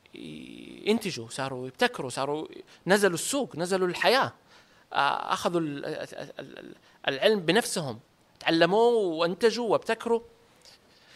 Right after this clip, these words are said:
طلابي في هذا السمستر، طبعًا أنت تقول لي إنتاج إعلامي طبيعي، بس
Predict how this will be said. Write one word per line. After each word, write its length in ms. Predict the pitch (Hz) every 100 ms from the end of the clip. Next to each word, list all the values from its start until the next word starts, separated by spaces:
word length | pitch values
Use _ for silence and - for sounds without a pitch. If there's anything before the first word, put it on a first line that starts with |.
| - - _ _
طلابي 380 | - 185 349 370
في 60 | -
هذا 160 | 277
السمستر، 560 | 247 - 214 233 - 370 - - _ _ _ _ _ _ _ _ _ _ _ _ -
طبعًا 260 | 160 170 -
أنت 160 | 185 180
تقول 180 | 165 185
لي 100 | 156
إنتاج 380 | 151 170 147
إعلامي 380 | 135 143 165 120
طبيعي، 400 | - 151 139 - _ _ _
بس 240 | - -